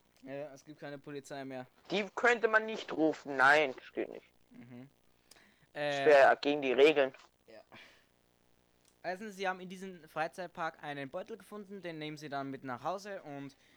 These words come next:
Speaker 1: durchsuchen den und dann finden sie Schnipsel von einem Foto. Und dann sind sie zu dumm zum Puzzeln.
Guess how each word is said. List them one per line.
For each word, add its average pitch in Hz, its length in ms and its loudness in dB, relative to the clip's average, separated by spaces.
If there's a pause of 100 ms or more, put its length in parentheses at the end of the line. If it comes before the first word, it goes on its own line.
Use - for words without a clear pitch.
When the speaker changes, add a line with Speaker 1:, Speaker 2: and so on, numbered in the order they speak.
(120)
Speaker 1:
durchsuchen 220 460 -12
den 202 180 -8
und 165 120 -12
dann 160 140 -6
finden 180 460 -14
sie 160 340 -10
Schnipsel 139 800 -8
von 135 240 -16
einem 131 360 -10
Foto. 196 380 -14 (560)
Und 143 140 -12
dann 165 140 -6
sind 175 160 -16
sie 196 100 -12
zu 165 100 -16
dumm 160 240 -12
zum 196 140 -14
Puzzeln. 175 440 -8